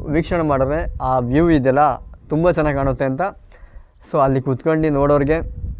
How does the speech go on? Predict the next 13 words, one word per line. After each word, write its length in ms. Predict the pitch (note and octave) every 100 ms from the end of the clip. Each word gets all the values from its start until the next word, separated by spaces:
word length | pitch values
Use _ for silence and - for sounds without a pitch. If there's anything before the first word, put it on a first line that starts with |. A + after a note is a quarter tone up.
| - - C#3 - - - - - -
ವ್ಯವಸ್ಥೆ 340 | C3+ D3 D#3+
ಮಾಡಿದ್ದಾರೆ. 320 | D#3 C#3 C#3
ಮತ್ತೆ 260 | D#3+ B2+ F3+
ಅಲ್ಲಲ್ಲಿ 340 | C3 C#3+ D#3
ಮಂಟಪಗಳು, 720 | D#3+ A#2 C#3+ E3 D#3 D3+ C3+ C#3
ಈ 100 | C3+
ಥರ, 140 | C#3 B2+ - - - - -
ಈ 60 |
ಥರ 140 | C#3 C#3+
ಮಂಟಪಗಳನ್ನು 800 | C3 C3+ C3+ D3+ D3 C#3+ C#3 C#3+
ಮಾಡಿದ್ದಾರೆ. 400 | B2+ B2 A#2 A#2
ಈ 20 |
ಥರ 160 | -